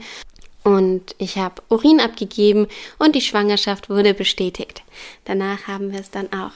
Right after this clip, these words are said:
ähm, anderen erzählt. Ich glaub, eine Woche später oder ein paar Tage später fing es dann auch an, dass wir so langsam den Menschen mitgeteilt haben, hey, da kommt ein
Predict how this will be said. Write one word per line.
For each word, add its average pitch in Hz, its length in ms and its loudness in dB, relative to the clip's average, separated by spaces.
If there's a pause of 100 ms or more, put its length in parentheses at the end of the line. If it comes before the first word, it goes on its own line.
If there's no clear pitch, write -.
(120)
ähm, 190 280 -4 (300)
anderen 190 440 -4
erzählt. 233 580 -2 (500)
Ich - 60 -10
glaub, 190 100 -8 (280)
eine 185 160 2
Woche 180 200 -8
später 190 380 -6
oder 185 100 -6
ein 185 80 -6
paar 190 160 -12
Tage 196 280 -12
später 190 480 -12 (380)
fing 202 240 0
es 190 160 -2
dann 190 240 -8
auch 180 200 -10 (200)
an, 196 320 -2
dass 190 260 -8
wir 190 300 -6 (320)
so - 140 -6
langsam 202 580 -2
den 190 160 -4
Menschen 196 460 -4
mitgeteilt 190 560 -10
haben, 190 200 -8
hey, 196 380 -6 (600)
da 190 260 -4
kommt 185 460 -8
ein 190 360 -6